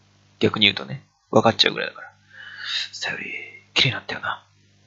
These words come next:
小学校とかね、そういう小さい頃とか、顔変わりますからね。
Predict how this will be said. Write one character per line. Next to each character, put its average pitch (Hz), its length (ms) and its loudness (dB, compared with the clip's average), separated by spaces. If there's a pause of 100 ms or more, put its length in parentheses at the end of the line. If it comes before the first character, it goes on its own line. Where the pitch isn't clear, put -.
(920)
小 185 300 4
学 277 220 2
校 120 180 10
と - 120 0
か - 140 0
ね、 170 520 2 (260)
そ - 160 -2
う 117 40 -2
い - 20 -10
う 104 60 -20 (100)
小 202 240 4
さ 247 160 2
い 233 80 4
頃 127 220 10
と 107 100 -4
か、 - 180 2 (220)
顔 - 140 4
変 - 100 -8
わ 185 100 8
り 233 80 2
ま 247 80 -6
す - 60 -10
か 160 100 -2
ら 139 80 -6
ね。 160 180 -8